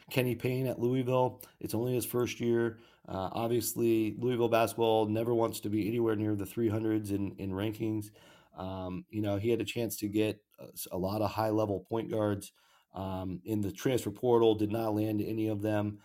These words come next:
and they suffered dearly all year. Um, played a little bit better down the stretch, and maybe, and, and he's a,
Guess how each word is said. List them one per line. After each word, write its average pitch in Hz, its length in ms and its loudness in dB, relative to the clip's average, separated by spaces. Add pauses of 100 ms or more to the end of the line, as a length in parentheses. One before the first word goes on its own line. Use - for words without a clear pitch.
(260)
and 98 560 -2
they 107 140 0
suffered 107 420 0
dearly 107 380 2
all 104 200 4
year. 113 360 0 (320)
Um, 92 480 -6
played 180 160 6
a 175 40 8
little 170 180 8
bit 151 100 4
better 151 160 8
down 143 160 6
the 151 60 0
stretch, 131 500 4
and 107 160 2
maybe, 117 600 2
and, - 100 -6
and 113 120 -2
he's 123 160 0
a, 107 300 4